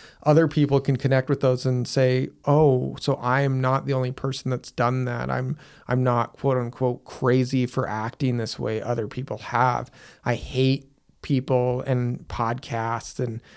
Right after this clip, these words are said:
and things that are so level and surface and, like, just, ugh, like, I don't know if I'm coming across the right way of explaining it, but where it's like,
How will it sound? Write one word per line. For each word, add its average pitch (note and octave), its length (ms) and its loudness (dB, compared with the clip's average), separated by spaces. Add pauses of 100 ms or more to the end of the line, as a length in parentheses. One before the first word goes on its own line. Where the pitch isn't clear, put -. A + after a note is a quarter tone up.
(440)
and A#2 280 -6
things B2 480 -4
that C3 100 0
are A#2 120 -6
so C3+ 540 0 (1400)
level D3 640 6
and C3+ 240 2
surface D3 640 0
and, C3+ 140 -2
like, B2+ 380 -2
just, - 360 -4 (100)
ugh, C#3+ 440 0
like, A2+ 460 -10 (560)
I - 80 0
don't D3+ 200 2
know D3+ 60 2
if C#3 120 0
I'm C3+ 180 2
coming C#3 320 2
across B2+ 320 0
the C3 60 -4
right B2+ 180 2
way B2+ 140 0
of B2 100 -2
explaining B2+ 560 -2
it, B2 160 -2
but D3+ 200 -2
where C3+ 180 4
it's - 180 -4
like, C3+ 240 0